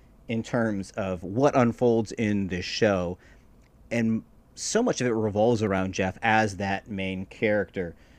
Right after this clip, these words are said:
But sticking with the, you know, just the, the, the pilot episode,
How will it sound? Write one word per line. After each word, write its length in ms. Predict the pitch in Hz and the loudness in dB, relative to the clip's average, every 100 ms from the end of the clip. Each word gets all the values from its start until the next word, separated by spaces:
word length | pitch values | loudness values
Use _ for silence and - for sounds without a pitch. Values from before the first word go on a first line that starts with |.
| - - - | -20 -20 -10
But 240 | 113 - | -10 -10
sticking 360 | - - 151 139 | -16 -2 -2 0
with 200 | 120 - | -2 -4
the, 140 | 120 | -8
you 100 | 117 | -4
know, 120 | 110 104 | -4 -4
just 320 | 92 98 - | -6 -12 -8
the, 320 | 107 95 92 90 | -6 -6 -8 -10
the, 340 | 95 92 90 98 | -8 -8 -8 -10
the 100 | 101 | -10
pilot 400 | - 147 196 104 | 2 4 4 2
episode, 680 | 101 - 98 - 104 95 | -2 -4 -8 -2 -2 0